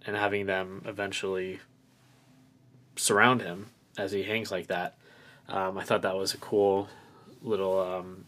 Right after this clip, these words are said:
scene. Um, and then also seeing the Gamorrean fighters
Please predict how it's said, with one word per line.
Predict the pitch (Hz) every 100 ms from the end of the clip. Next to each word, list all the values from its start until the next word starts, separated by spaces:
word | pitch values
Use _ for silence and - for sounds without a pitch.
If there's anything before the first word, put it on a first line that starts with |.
| -
scene. | - 117 104 101 98 - - - - - - - - - - 117
Um, | 107 104 101 110
and | 127
then | 147 139
also | 123 123 - 117 104 101 98 - - - - - - - - -
seeing | - 120 117 113 110
the | 107 107 107 101
Gamorrean | 113 113 110 107 104 104 - - - - -
fighters | - 113 104 101 98 - -